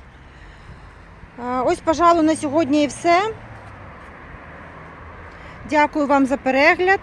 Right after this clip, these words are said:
А, задавайте питання, відповім, е, стосовно рослин з червоним і бордовим листям. Можливо, ще якісь будуть питання.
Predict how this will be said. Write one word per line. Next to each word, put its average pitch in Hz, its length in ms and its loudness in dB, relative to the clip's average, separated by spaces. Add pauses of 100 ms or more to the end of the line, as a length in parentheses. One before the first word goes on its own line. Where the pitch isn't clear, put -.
(540)
А, 247 120 -6
задавайте 277 440 -2
питання, 330 560 0
відповім, 285 680 -2 (200)
е, 254 220 -4
стосовно 285 640 0
рослин 277 480 -2
з - 100 -20
червоним 285 720 -2 (120)
і 254 460 -6
бордовим 254 480 0
листям. 247 540 -4
Можливо, 240 360 -6
ще 302 140 -4
якісь 311 240 -4
будуть 226 240 -12
питання. 247 580 -2